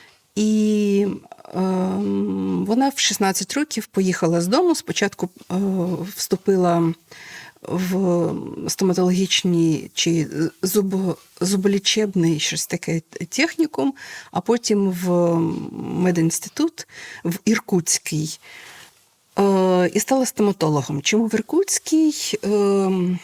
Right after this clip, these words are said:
поступати, чим далі від Європи, було легше поступати.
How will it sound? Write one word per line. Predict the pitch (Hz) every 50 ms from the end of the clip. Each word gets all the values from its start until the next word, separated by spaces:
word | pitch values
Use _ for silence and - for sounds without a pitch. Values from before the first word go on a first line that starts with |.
| - - -
поступати, | - 196 - - 233 214 _ 226 226 240 247 247 _ - 214 208 202
чим | 156 - - 233 220 214
далі | 190 226 240 233 220 202 190
від | 190 202 185 185 - -
Європи, | 185 190 180 202 233 302 415 - - - 359
було | 311 226 214 214 196 190
легше | 185 202 254 277 - - 240
поступати. | - - 202 - - - 208 - - 156 139 - _ - 156